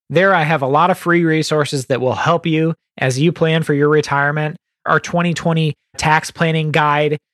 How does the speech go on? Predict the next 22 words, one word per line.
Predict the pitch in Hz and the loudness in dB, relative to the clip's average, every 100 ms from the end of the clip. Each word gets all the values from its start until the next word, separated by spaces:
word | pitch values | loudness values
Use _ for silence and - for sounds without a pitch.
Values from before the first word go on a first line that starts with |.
| _ _ | _ _
just | 127 220 - | -2 -2 2
got | 175 156 | 0 2
uploaded | 156 151 147 151 151 | 0 2 2 2 0
and | 143 | -2
it's | 135 - | -4 -6
available | 127 143 147 151 147 | -2 0 2 2 0
for | - | -2
free, | 160 151 143 147 165 _ - | -4 0 2 2 -2 _ -2
as | 147 165 160 | 0 2 2
are | 156 156 151 | 2 2 0
all | 156 160 | 0 0
the | 156 160 | 2 2
other | 160 143 - - | 2 0 -2 -4
resources | 139 127 131 131 170 156 | -2 0 -2 -2 -6 -6
we | 151 139 | -4 -2
make | 139 | -2
available. | 143 127 135 139 165 202 - _ - | -2 0 0 2 0 -2 -4 _ -2
And | 165 160 | 0 2
one | 180 208 240 - - | 2 2 0 -4 0
other | 180 160 139 127 | 0 2 2 0
free | - 170 175 | -2 0 2
offer | - 151 139 123 110 | 4 2 2 -4 -6